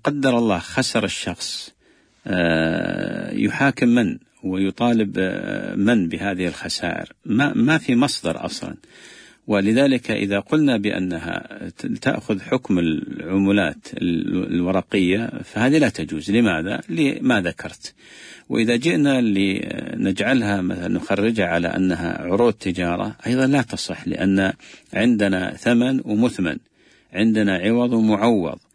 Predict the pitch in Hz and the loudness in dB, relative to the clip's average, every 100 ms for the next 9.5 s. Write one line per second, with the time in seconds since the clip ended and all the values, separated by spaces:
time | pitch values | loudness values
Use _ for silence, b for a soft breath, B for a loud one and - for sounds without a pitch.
0 | b b b 95 107 139 143 151 147 - | b b b -6 0 2 4 2 0 -2
1 | - 127 143 143 - 135 - - - - | -2 0 0 -2 -4 -4 -4 -6 -4 -4
2 | 131 135 120 110 113 113 104 101 92 - | -2 0 2 2 2 2 2 0 -2 -2
3 | 110 104 101 98 - 104 B B B - | -2 0 0 0 0 -2 B B B -4
4 | 120 - 110 98 - 107 95 92 - 87 | -2 0 2 2 2 0 2 -2 -2 -2
5 | 98 110 107 - b b b _ - 92 | 2 2 2 -2 b b b _ -4 0
6 | 85 82 85 85 - - - 107 104 92 | 0 0 0 -2 -4 -4 0 0 2 2
7 | 104 95 101 92 95 95 92 85 82 - | 2 0 -2 0 2 2 0 -2 -4 -4
8 | 95 101 92 87 92 78 80 - 87 98 | -2 0 0 0 0 0 -2 -2 -4 0
9 | 143 135 113 104 | 2 4 4 2